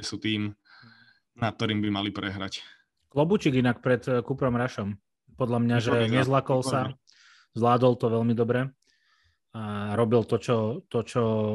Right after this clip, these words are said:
Speaker 2: mu tá defenzíva ponúkla. Nič viac neurobil, ale on je, on je náhradný quarterback, on tam nemá vytvárať nič, on má svietiť, kúriť.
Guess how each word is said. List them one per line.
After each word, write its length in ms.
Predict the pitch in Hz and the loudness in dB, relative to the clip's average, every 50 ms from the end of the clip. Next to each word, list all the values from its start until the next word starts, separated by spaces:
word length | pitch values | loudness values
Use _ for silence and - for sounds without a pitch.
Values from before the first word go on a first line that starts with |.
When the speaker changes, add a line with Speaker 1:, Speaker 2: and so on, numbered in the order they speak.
| 117 113 | -4 -4
Speaker 2:
mu 160 | 110 113 113 | -2 -4 -4
tá 160 | 107 - 117 | -2 -4 -4
defenzíva 480 | 101 113 107 - 127 117 113 120 117 117 | -4 -4 -2 0 -2 0 0 0 0 0
ponúkla. 720 | 107 - 117 117 120 117 - 127 120 117 117 117 123 135 | 0 0 0 0 0 -2 0 0 0 0 0 -2 -4 -4
Nič 320 | 135 139 147 147 147 135 131 | -4 -2 0 2 2 2 2
viac 160 | 131 131 120 120 | 2 0 0 0
neurobil, 420 | 135 131 127 123 120 117 107 113 110 | -2 -2 -2 0 -2 -2 -2 -4 -4
ale 320 | 107 110 107 107 107 104 | -4 -4 -6 -6 -4 -4
on 140 | 107 107 110 | -4 -2 -2
je, 100 | 107 104 104 113 139 - - _ | -4 -4 -6 -8 -12 -18 -18 _
on 140 | 143 117 110 | -12 -8 -8
je 320 | 110 107 104 104 101 101 104 - - _ _ _ _ _ _ | -6 -6 -6 -6 -8 -8 -10 -14 -18 _ _ _ _ _ _
náhradný 640 | 143 120 113 117 113 113 110 104 104 104 98 95 - _ _ _ _ - - - - - - _ _ - | -8 -4 -2 2 2 2 2 2 0 -2 -4 -6 -10 _ _ _ _ -20 -20 -20 -20 -20 -20 _ _ 0
quarterback, 480 | 117 107 - 110 101 107 101 - 127 | 0 0 0 -2 -2 -2 -4 -4 -6
on 160 | 120 113 110 - | -4 -4 -2 -2
tam 160 | 113 104 107 | 0 0 2
nemá 400 | 110 110 110 107 107 104 107 104 | 2 2 2 2 2 -2 -4 -4
vytvárať 800 | 104 113 110 - 113 110 104 98 98 98 - - - - - - | -4 -6 -4 -4 -4 -4 -2 -2 -4 -6 -8 -12 -18 -14 -6 -6
nič, 320 | 104 98 101 - - - | -6 -6 -6 -10 -14 -10
on 160 | 117 110 107 | -8 -4 -2
má 160 | 104 104 101 101 92 | -2 -2 -2 -4 -6
svietiť, 400 | - - - 117 113 123 117 110 | -6 -4 -2 -2 0 0 -4 -4
kúriť. 360 | - - 123 117 113 120 127 | -2 -2 -2 0 2 0 -2